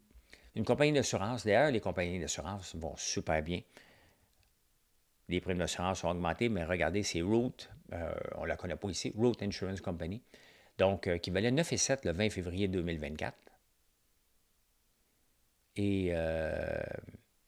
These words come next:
donc, c'est ça, c'est en deux mille vingt-quatre, au début de l'année, il y a déjà du quatre-vingts pour cent. Et qui aujourd'hui, je sais pas ce qui s'est passé, mais je suis pas, qui a pris, regardez là, de neuf piastres à soixante-douze.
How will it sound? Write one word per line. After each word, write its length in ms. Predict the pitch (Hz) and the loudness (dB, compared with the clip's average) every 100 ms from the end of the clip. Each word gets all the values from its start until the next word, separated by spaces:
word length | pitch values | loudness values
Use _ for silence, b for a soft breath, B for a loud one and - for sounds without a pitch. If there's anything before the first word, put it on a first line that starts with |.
| _ _ | _ _
donc, 160 | - 101 | 0 0
c'est 80 | 107 | 0
ça, 140 | 120 | 0
c'est 180 | 117 110 | -2 -2
en 80 | 104 | -2
deux 100 | 117 | 2
mille 160 | 123 | 2
vingt-quatre, 400 | 107 101 95 98 | 0 -2 -6 -8
au 40 | 110 | -2
début 200 | 110 117 | 0 0
de 60 | |
l'année, 260 | 104 92 107 - | 0 -2 -4 -6
il 60 | - | -4
y 40 | |
a 20 | |
déjà 260 | 87 90 98 | -2 -2 -2
du 120 | 90 | -2
quatre-vingts 400 | - 101 90 95 | -2 -2 -2 -4
pour 180 | 90 - | -4 -6
cent. 140 | - - B B B - | -10 -14 B B B -2
Et 120 | 98 | -2
qui 140 | - | 2
aujourd'hui, 420 | 123 117 104 113 240 | 4 4 2 2 0
je 120 | 98 | -2
sais 120 | 90 | -4
pas 120 | 127 311 | -2 -4
ce 100 | - | -4
qui 80 | |
s'est 80 | - | -6
passé, 400 | 90 76 - - - | -2 -2 -4 -10 -10
mais 80 | - | -8
je 120 | - | -6
suis 260 | - - 110 | -6 -2 -2
pas, 160 | - 135 B B B B - | 0 -4 B B B B -6
qui 80 | 95 | -4
a 40 | |
pris, 320 | - - 123 | -4 -4 -4
regardez 400 | 82 92 127 151 | 2 4 8 8
là, 200 | 73 69 - _ _ _ _ - | 6 0 -10 _ _ _ _ -2
de 80 | |
neuf 180 | 98 139 | 2 2
piastres 360 | - 123 127 - | 6 6 4 0
à 60 | |
soixante-douze. 720 | - - 95 80 78 - - | 0 0 -2 -2 -4 -10 -18